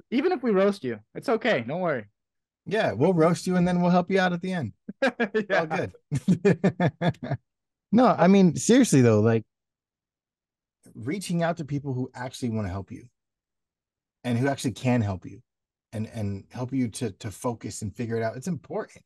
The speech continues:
Speaker 2: I mean, g-, asking questions. Again, ask questions. Send us your questions. Ask questions. If you're like, "How do I do this? I'm struggling with this. How do I do that?" Ask somebody. Ask us. We'll get on here and, and we'll spend,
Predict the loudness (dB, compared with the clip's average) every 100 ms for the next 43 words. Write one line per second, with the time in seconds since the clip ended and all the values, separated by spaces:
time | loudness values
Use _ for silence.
0 | _ _ _ _ _ _ _ _ -2 0
1 | 0 -4 _ _ _ _ -6 -6 -4 -2
2 | -2 0 2 2 2 -2 -2 -10 -12 -16
3 | -20 _ _ _ _ _ _ _ _ _
4 | _ -10 -2 2 2 0 _ -2 0 0
5 | 0 -2 0 -4 -2 -2 0 -2 -4 -8
6 | -6 -8 -8 -14 -16 -18 _ -16 -12 -12
7 | -14 -12 -4 -2 -2 -6 -10 -10 -18 _
8 | _ _ -6 0 2 2 2 0 0 2
9 | 0 0 -2 -2 -4 -14 -10 -10 -2 -2
10 | -2 -4 -6 -6 -4 0 0 -2 -6 -8
11 | -12 _ _ _ -6 -4 -4 0 2 2
12 | 2 -2 -4 -4 -4 -4 -8 -8 -14 _
13 | _ _ _ _ _ _ _ _ _ -10
14 | -2 2 2 2 0 -2 -4 -4 -4 -4
15 | 0 0